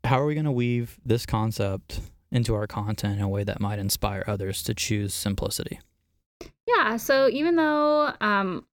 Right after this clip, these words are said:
Speaker 2: we're going a little extreme on the simplicity scale, as far as, you know, we have to get rid of all of our stuff to go live on this tiny boat, um, we know that, like, actually the lifestyle we're choosing is not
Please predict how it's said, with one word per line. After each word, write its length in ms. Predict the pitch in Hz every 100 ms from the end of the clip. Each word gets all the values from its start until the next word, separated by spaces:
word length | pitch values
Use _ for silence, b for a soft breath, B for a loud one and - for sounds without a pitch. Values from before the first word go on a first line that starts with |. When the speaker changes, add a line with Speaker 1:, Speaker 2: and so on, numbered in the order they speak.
| _ -
Speaker 2:
we're 160 | 233 262
going 180 | 302
a 80 | 254
little 300 | 170 196 254
extreme 720 | 269 - - 277 277 277 269 -
on 180 | 240
the 60 | 254
simplicity 560 | 254 254 262 262 262 262
scale, 480 | - 262 262 262 262
as 120 | 226
far 140 | - 202
as, 240 | 196 196
you 80 | 202
know, 140 | -
we 200 | - 208 208
have 180 | 196 -
to 60 |
get 120 | 196 -
rid 120 | 202
of 120 | 180
all 100 | 180
of 60 | 170
our 100 | 185
stuff 280 | - 180 -
to 120 | 202
go 140 | 190
live 180 | - -
on 80 | -
this 120 | 220
tiny 220 | - 214
boat, 380 | 233 330 285 277 - _ _ -
um, 540 | 214 196 180 165 180 - _ _ _ _ _ _ -
we 120 | 254
know 240 | 277 554
that, 220 | 262 233 185
like, 480 | 180 175 - - _ _ _ _ _ _ -
actually 580 | 196 202 - - 220 226
the 100 | 214
lifestyle 380 | 202 196 214 208
we're 80 | 208
choosing 360 | - 190 202 185
is 140 | 185
not 440 | 190 85 202 240